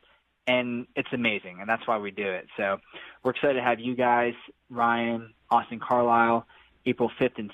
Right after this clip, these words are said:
sixth, Calvary Chapel Old Bridge in New Jersey. So if you're listening and you live in the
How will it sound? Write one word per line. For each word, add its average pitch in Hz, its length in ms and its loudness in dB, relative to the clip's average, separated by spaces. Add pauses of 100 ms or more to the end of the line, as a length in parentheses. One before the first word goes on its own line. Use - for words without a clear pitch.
sixth, 131 280 0 (280)
Calvary 120 320 2
Chapel 117 300 0
Old 123 200 2
Bridge 123 260 2 (120)
in 120 80 -10
New 104 140 -8 (100)
Jersey. 120 500 -2 (500)
So 110 280 2
if 107 180 -4
you're 120 100 0
listening 117 600 -2
and 113 100 -8
you 110 100 -4
live 110 240 0
in 107 60 -8
the 107 220 -10